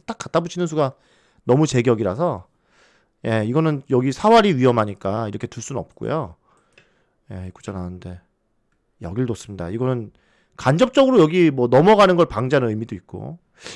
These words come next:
이걸 막으라는 얘기입니다. 막으면 여기 시-, 이렇게 뛰겠다. 그죠? 예, 하변을 다 지운 걸로 만족.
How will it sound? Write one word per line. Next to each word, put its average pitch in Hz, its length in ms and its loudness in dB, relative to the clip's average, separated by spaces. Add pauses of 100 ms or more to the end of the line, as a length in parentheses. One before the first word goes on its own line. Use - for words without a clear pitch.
이걸 185 240 2
막으라는 208 480 2
얘기입니다. 107 340 -2
막으면 131 460 -2
여기 117 180 -6
시-, 139 140 -18
이렇게 131 220 -18
뛰겠다. 196 520 -10 (1200)
그죠? 139 380 -8
예, 92 60 -8
하변을 185 500 0
다 151 80 2
지운 143 320 -4
걸로 147 120 2
만족. 90 360 -6